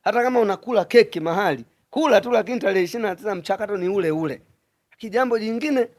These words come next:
lazima kulinda, lazima kulinda haki za binadamu. Mwenzako, unaona kuna watu fulani wananong'ona mambo ya kupotoka,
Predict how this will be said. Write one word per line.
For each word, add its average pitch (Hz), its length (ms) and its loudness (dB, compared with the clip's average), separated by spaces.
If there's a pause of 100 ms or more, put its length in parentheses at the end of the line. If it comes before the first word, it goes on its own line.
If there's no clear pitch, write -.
(340)
lazima 226 360 2
kulinda, 208 600 -4 (1200)
lazima 233 340 2
kulinda 214 540 -2 (440)
haki 254 280 0
za 160 140 -4
binadamu. 156 500 -4 (800)
Mwenzako, 220 640 -2 (680)
unaona 247 380 0
kuna 233 180 0
watu 254 220 0
fulani 254 240 0
wananong'ona 220 560 2
mambo 233 240 2
ya 196 80 2
kupotoka, 190 720 2